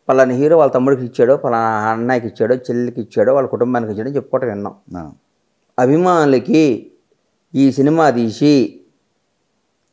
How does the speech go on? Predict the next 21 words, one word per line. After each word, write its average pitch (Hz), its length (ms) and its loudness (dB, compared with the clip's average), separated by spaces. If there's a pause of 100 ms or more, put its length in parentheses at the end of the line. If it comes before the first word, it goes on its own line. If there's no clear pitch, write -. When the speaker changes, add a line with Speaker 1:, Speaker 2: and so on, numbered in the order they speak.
(160)
Speaker 1:
ఈ 135 100 2
వచ్చిన 135 280 2
రెమ్యునరేషన్ 147 500 2
మొత్తం 135 220 2
అభిమానులకు 143 400 2
పంచాను 127 480 2
అన్న 117 140 -2
హీరో 139 300 2
చరిత్ర 147 380 -2
ఈ 123 140 -2
ఇండియన్ 143 400 0
చరిత్రలో, 123 440 0
ఈ 123 180 -2
వరల్డ్‌లో 139 420 2
ఉందా? 107 520 0 (320)
Speaker 2:
So, 117 40 -8
మొత్తానికి 110 540 -8
Speaker 1:
ఏనండి, 165 400 4
చిరంజీవి 175 380 2
గారు 156 160 6
అంటాడు 107 360 2